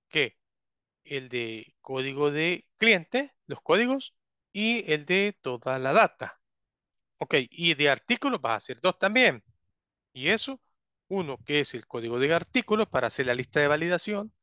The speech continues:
y otro, el de toda la data, ¿verdad? El de toda la data de artículos para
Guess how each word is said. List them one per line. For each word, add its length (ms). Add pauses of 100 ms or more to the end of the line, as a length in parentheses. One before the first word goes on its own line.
(400)
y 140
otro, 360
el 120
de 100
toda 300
la 140
data, 560 (1500)
¿verdad? 260 (720)
El 140
de 80
toda 240
la 100
data 300
de 120
artículos 800 (400)
para 420